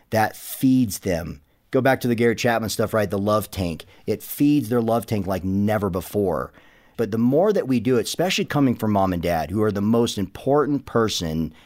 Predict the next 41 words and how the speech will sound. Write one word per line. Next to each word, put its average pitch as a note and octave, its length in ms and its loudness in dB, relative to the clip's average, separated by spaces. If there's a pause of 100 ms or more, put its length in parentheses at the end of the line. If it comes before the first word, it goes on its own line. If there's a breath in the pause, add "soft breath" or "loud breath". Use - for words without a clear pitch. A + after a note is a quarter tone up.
in F2+ 140 -4
a F#2 40 0
child's F2 540 0
life, D#2+ 460 -4 (340 soft breath)
never B2 220 2
forget A2 380 -2
that. C#2+ 260 -2 (640 soft breath)
There G2 120 -2
are F#2+ 40 0
a F#2+ 40 0
lot G2 300 4
of F#2+ 80 -2
parents A2 320 0
who F#2+ 60 -6
feel G2 160 -4
very G2 380 2
discouraged. A2 760 0
They F#2+ 100 -2
feel F#2 240 -4
very G#2 280 0
depleted. B2 760 0 (180)
I G2 140 2
have F#2+ 120 0
not G2+ 280 0
achieved A#2+ 400 -2
a - 20 4
lot A#2 140 4
of A2+ 60 2
this A2 100 -2
stuff. A2 280 0
I F#2 40 0
le-, G2 160 -4
talked G#2 260 -2
to G2+ 60 -6
a - 20 -2
lot F#2+ 160 0
of F2 140 -10
older A#2+ 300 2
parents A2+ 340 -2
who G2+ 80 -6
say, G#2 360 0